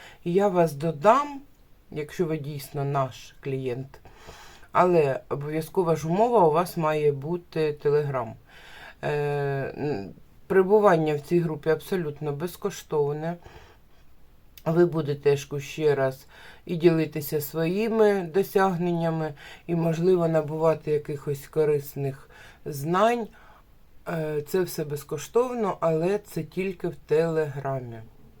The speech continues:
Ну і друге обов'язкове, обов'язкова друга умова, ви маєте бути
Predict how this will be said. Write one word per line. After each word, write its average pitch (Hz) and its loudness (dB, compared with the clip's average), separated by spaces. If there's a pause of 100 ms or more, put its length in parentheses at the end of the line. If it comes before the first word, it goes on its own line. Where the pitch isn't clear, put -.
(640)
Ну 254 -2
і 165 4 (440)
друге 156 2 (960)
обов'язкове, 147 0 (1600)
обов'язкова 170 6
друга 147 0
умова, 202 2
ви 151 0
маєте 170 -2
бути 139 -10